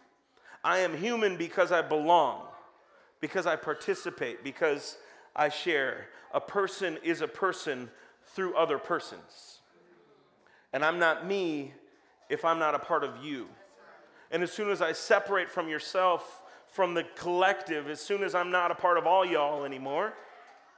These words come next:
I don't know who I am. And so if I want to truly be me,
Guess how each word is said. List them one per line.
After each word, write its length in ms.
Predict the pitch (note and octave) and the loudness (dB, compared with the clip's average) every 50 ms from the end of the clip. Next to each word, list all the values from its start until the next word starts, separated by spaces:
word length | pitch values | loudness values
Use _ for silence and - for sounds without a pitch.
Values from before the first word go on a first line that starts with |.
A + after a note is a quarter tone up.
| - - - | -20 -6 -2
I 80 | - D#3+ | 0 0
don't 300 | E3 E3 G3 G3 F#3+ F#3+ | 4 4 2 2 2 2
know 200 | F#3+ F#3 F3+ E3+ | 2 4 4 2
who 200 | E3+ F3+ E3+ D#3+ | 2 0 0 0
I 120 | C#3+ C3+ | 0 0
am. 280 | C3+ C3+ C3+ C3+ A#2+ G#2 G2+ - - - - - - _ _ _ - - - - _ _ _ _ _ _ _ _ _ _ _ _ _ _ _ _ _ _ _ _ _ _ _ _ _ _ _ _ _ _ _ _ _ _ _ | 0 -2 -2 -2 -4 -6 -8 -12 -18 -20 -20 -20 -20 _ _ _ -20 -20 -20 -20 _ _ _ _ _ _ _ _ _ _ _ _ _ _ _ _ _ _ _ _ _ _ _ _ _ _ _ _ _ _ _ _ _ _ _
And 120 | - D3+ D#3+ | -6 -6 -4
so 200 | - - F#3+ F3+ | -2 0 2 2
if 140 | E3+ - F3 | 2 4 4
I 140 | F3 F3+ | 4 4
want 260 | G3 F#3+ G3 F#3+ F#3+ F#3+ | 6 6 4 4 2 0
to 100 | - E3+ | -6 -12
truly 580 | - - - - A#3 A#3+ B3 B3 A3+ A3 G3+ F3+ | -14 -12 -10 -6 -4 -4 -4 -4 -4 -4 -6 -6
be 220 | C#3 D#3 E3 D#3 | -6 -6 -6 -6
me, 560 | D3+ D#3 E3+ F#3+ F#3+ E3+ D#3+ C#3+ C#3+ C#3+ - | -6 -4 -2 -2 -2 -2 -2 -4 -6 -10 -12